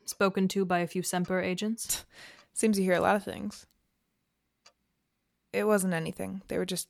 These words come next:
Speaker 2: trying to get to me.
Speaker 1: Did they?
Speaker 2: Of course not.
Speaker 1: And how did your team do?
Speaker 2: <sighs> Tassan and Williams are under observation. Tassan will make a full recovery.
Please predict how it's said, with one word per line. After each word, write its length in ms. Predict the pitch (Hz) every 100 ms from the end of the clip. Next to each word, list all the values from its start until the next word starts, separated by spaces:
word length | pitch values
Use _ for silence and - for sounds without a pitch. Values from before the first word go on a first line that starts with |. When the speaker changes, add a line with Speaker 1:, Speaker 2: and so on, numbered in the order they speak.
| -
Speaker 2:
trying 220 | - -
to 60 | 165
get 160 | 85
to 100 | -
me. 180 | 104 - _ _ _ - _ _ _
Speaker 1:
Did 220 | 202 196
they? 280 | 180 208 277 _ _ _ - -
Speaker 2:
Of 80 |
course 280 | - - -
not. 220 | - - _ - _ _ - _ _ _ _ -
Speaker 1:
And 140 | 196
how 140 | 196
did 120 | 196 196
your 120 | 202
team 260 | 247 277
do? 240 | 233 185 175 _ _ _ _ _ _ _
Speaker 2:
<sighs> 960 | - - - - - - - - _ -
Tassan 320 | 226 247 247
and 120 | 233
Williams 420 | 214 208 196 196
are 120 | 185 -
under 200 | 185 180
observation. 800 | 175 - 175 175 - 190 185 185 -
Tassan 360 | - 214 202 190
will 100 | 170
make 160 | 170
a 60 | 170
full 160 | 175 175
recovery. 500 | 170 175 170 185